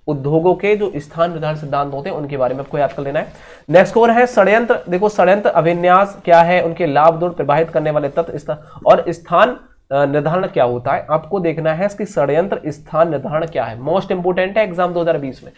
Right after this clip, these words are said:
यहां से बाहर कुछ नहीं जाएगा, छप रहे हैं पेपर में, याद रखना। नेक्स्ट क्वेश्चन है कि व्यावसायिक इकाइयों से आप क्या समझते हैं, प्रवाहित तत्व क्या है? मैं गारंटी ले सकता हूं कि आपको पेपर हैकर दो लाख सब्सक्राइबर हैं,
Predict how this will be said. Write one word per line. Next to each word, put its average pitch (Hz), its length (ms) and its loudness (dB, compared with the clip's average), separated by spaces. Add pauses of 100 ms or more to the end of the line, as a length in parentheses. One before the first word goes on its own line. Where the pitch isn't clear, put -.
(240)
यहां 160 280 6
से 214 180 4
बाहर 156 320 4
कुछ - 280 -4
नहीं 156 100 -2
जाएगा, 151 240 2
छप - 340 0
रहे 170 140 4
हैं 208 100 0
पेपर 185 280 -4
में, 160 120 -2
याद 147 160 2
रखना। 147 360 -4 (240)
नेक्स्ट 180 220 4
क्वेश्चन 220 260 4
है 247 80 2
कि 247 100 0
व्यावसायिक 175 580 2
इकाइयों 175 360 2
से 208 100 -2
आप 190 120 -2
क्या 175 140 2
समझते 180 340 -6
हैं, 202 100 -6
प्रवाहित 151 300 0
तत्व 127 220 -6
क्या 113 120 -6
है? - 80 -14 (180)
मैं 202 200 2
गारंटी 208 400 6
ले 180 160 2
सकता 160 260 -2
हूं 208 100 -2
कि 208 100 -8
आपको 185 240 -2
पेपर 180 320 -4
हैकर 170 260 -2
दो 170 160 0
लाख 170 200 2
सब्सक्राइबर 151 460 2
हैं, 170 200 -2